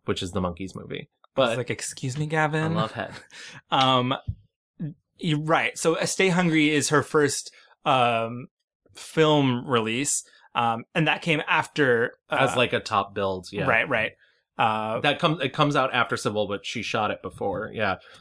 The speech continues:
Speaker 1: And she plays kind of a, a down home, like, s-, sl-, sleazy loose. She has a, a love affair with Jeff Bridges, and, and maybe had slept with Arnold Schwarzenegger. It's
Speaker 2: Mm-hmm.
Speaker 1: also one of his first film roles, which
Speaker 2: Yeah.
Speaker 1: is, I was not expecting. Um,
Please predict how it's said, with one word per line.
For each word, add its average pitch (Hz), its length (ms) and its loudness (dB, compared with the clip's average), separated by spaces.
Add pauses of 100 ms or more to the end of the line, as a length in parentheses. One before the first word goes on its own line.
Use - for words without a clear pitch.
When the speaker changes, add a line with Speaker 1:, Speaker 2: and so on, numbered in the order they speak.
(220)
Speaker 1:
And 139 140 4
she 196 100 2
plays 185 280 0
kind 180 220 2
of 175 120 4
a, 165 240 2 (280)
a 135 100 0
down 156 340 2
home, 151 540 2
like, 135 240 2
s-, - 340 -6
sl-, 143 480 -2
sleazy 165 680 2
loose. 143 340 4
She 139 220 2
has 123 260 2
a, 120 340 4 (360)
a 120 220 2
love 127 180 2
affair 131 300 2
with 120 140 2
Jeff 120 220 0
Bridges, 147 600 2
and, 113 200 0
and 117 260 -2
maybe 127 680 2 (220)
had 117 280 0
slept 127 300 2
with 120 100 2
Arnold 117 280 2
Schwarzenegger. 156 760 0 (140)
It's 123 260 -2
Speaker 2:
Mm-hmm. 127 100 4
Speaker 1:
also 143 180 2
one 143 120 4
of 123 80 0
his 131 200 0
first 131 280 0
film 131 200 2
roles, 123 260 2
which 113 100 2
Speaker 2:
Yeah. 143 120 2
Speaker 1:
is, 131 80 -4
I 117 100 4
was 117 160 0
not 123 200 2
expecting. 110 680 -4 (360)
Um, 98 480 0